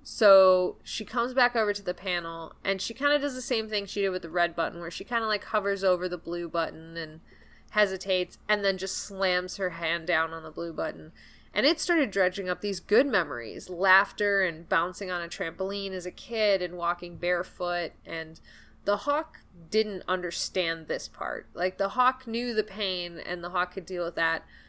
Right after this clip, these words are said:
And it knew satisfaction from a good hunt, but it doesn't know the pleasure.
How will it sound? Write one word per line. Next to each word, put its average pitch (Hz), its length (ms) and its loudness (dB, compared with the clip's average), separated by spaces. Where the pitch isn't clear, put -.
And 220 120 2
it 247 80 4
knew 247 120 -4
satisfaction 185 840 2
from 165 400 -4
a - 80 -4
good 175 240 2
hunt, 165 420 -4
but 202 120 0
it 196 180 2
doesn't 208 400 2
know 175 640 -2
the 175 200 -6
pleasure. - 720 -4